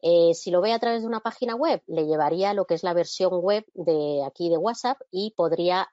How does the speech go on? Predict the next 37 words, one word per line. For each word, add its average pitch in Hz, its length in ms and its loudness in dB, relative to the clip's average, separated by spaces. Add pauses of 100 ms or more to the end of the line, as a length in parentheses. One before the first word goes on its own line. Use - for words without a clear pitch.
eh, 156 220 -2
comunicarse 151 600 -6
con 170 160 -2
nosotros 170 400 -2
siempre 156 300 -4
que 151 100 -2
sepa 147 220 -4
hacer 156 260 -4
esto 160 240 -4
de 165 140 0
co-, 147 180 -2
eh, 147 140 -6
de 143 80 -6
escanear 135 420 -10
el 139 100 -10
código 131 300 -4
Q - 200 -12
R, - 60 -20 (140)
¿vale? - 280 -2 (440)
Bueno, 165 160 -2
pues 143 160 -4
como 160 200 -2
veis, 269 280 -2 (300)
tengo 196 180 0
esta 214 200 -2
opción 302 500 -4
y 196 80 -4
luego 196 220 0
os 214 100 -6
he - 20 -2
dejado 220 380 -4
también 233 540 -2
en 151 120 -8
la 143 80 -6
P 190 180 0
P 226 120 -2
T 247 320 0